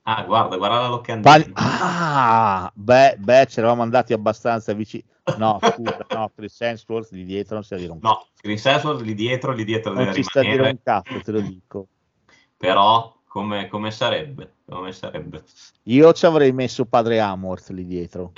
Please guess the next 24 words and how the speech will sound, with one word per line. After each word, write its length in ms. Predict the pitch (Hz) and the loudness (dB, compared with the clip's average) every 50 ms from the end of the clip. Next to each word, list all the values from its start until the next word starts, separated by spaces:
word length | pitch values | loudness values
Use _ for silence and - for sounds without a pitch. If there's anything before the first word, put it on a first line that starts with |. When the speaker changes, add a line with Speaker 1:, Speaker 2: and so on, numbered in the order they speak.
| - - | -6 -2
Speaker 2:
come 280 | - - 269 226 226 - 294 | 0 0 0 2 2 2 2
già 180 | 277 - 233 - | 4 4 2 0
Speaker 1:
<laughs> 140 | - - - | 0 0 0
Speaker 2:
detto 480 | 269 262 240 - - - 127 123 123 | -2 -2 -2 -2 0 2 2 4 4
in 160 | 113 110 110 _ | 2 -2 -4 _
tempi 500 | - 120 120 120 113 110 110 110 98 - | 0 2 4 4 2 0 -2 -4 -4 -4
Speaker 1:
Perché 100 | - - | -4 -6
no? 420 | - - 107 104 - - - - - - | -6 -6 -6 -6 -8 -10 -16 -18 -20 -16
<laughs> 60 | - | -12
Perché 600 | - 175 - - 196 - - - - 135 139 147 | -12 -10 -8 -8 -10 -10 -10 -8 -6 -6 -4 -4
Speaker 2:
in, 60 | 139 | -4
Speaker 1:
no? 300 | 110 101 - 127 - _ - 120 | -6 -6 -6 -8 -10 _ -14 -12
Speaker 2:
in 160 | 110 135 143 151 | -8 -2 2 4
altre 300 | 165 175 165 160 156 147 | 4 4 4 4 0 0
puntate 760 | - 151 143 139 127 - - 131 123 113 110 - - 127 127 | 0 0 -4 -4 -2 2 2 4 4 2 0 0 -2 -4 -2
ci 100 | - - | -2 0
avrei 220 | 123 120 120 120 120 | 0 0 0 -2 -2
messo 320 | 123 123 113 - - 135 | -4 -6 -6 -6 -8 -8
un 140 | 117 113 110 | -8 -8 -4
Padre 300 | - 131 123 123 123 123 | -2 0 0 2 2 2
Amorth 340 | 120 120 120 120 123 120 117 | 2 0 0 -2 -6 -8 -8
che 120 | - 123 | -8 -10
fa 340 | 110 - - 110 107 104 95 _ _ _ _ _ | -8 -4 -2 0 0 0 -2 _ _ _ _ _
cucù. 500 | - 381 - 269 - 311 311 311 277 | 4 6 6 6 4 4 4 4 2